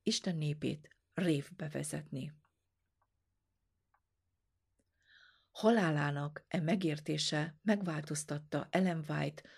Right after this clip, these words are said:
dolgokra fektetett hangsúlyát, amikor tíz év után Ausztráliából visszatért Amerikába. Nem csak, hogy sokkal nagyobb erőfeszítéseket kezdett tenni, hogy többet publikáljon az ihletett anyagokból,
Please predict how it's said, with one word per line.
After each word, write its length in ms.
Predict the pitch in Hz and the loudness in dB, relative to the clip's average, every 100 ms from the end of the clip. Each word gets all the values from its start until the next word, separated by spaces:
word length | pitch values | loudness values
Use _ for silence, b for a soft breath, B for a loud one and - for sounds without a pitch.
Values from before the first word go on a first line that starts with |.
| B | B
dolgokra 580 | 160 180 202 185 185 160 | 4 4 4 2 0 -6
fektetett 600 | 156 151 147 143 151 151 | -4 -6 -6 -8 -8 -10
hangsúlyát, 800 | - 143 - 143 131 139 151 - _ B B B B | -8 -6 -6 -4 -2 -4 -6 -14 _ B B B B
amikor 460 | - 175 165 160 156 | 2 4 2 -2 0
tíz 240 | 214 202 | 0 4
év 120 | 180 | 4
után 460 | 156 151 147 143 - | 2 -2 -4 -4 -4
Ausztráliából 960 | 196 196 190 - 147 143 143 143 143 147 | 0 0 0 -2 -2 -2 -2 -4 -6 -2
visszatért 720 | 175 - 151 151 120 - - | 0 0 -4 -4 -8 -8 -8
Amerikába. 840 | 156 143 139 147 - 78 - - _ _ _ _ _ - - _ B B B B | -4 -2 -4 -6 -8 -6 -6 -8 _ _ _ _ _ -20 -20 _ B B B B
Nem 200 | 214 254 | 4 4
csak, 220 | 233 190 | 6 2
hogy 180 | 185 165 | 2 0
sokkal 560 | - 185 185 - 160 151 | 2 2 0 -4 -2 0
nagyobb 420 | 160 170 156 151 | 0 2 0 0
erőfeszítéseket 1120 | 160 165 156 156 151 151 151 147 - - 151 - | 0 0 0 -2 -2 -4 -4 -4 -4 -4 -8 -6
kezdett 440 | 156 156 151 - | -6 -4 -8 -6
tenni, 380 | 135 143 139 151 B B B | -4 -4 -6 -8 B B B
hogy 340 | - 180 160 - | 4 6 6 2
többet 400 | 220 190 160 151 | 4 4 2 -2
publikáljon 760 | - 165 151 151 147 143 143 - | -2 0 0 0 -4 -2 -4 -4
az 160 | 156 - | -4 -2
ihletett 520 | 185 - 151 139 151 | -4 -4 -6 -6 -6
anyagokból, 840 | 156 151 147 156 151 165 170 185 | -4 -2 0 -2 0 2 2 0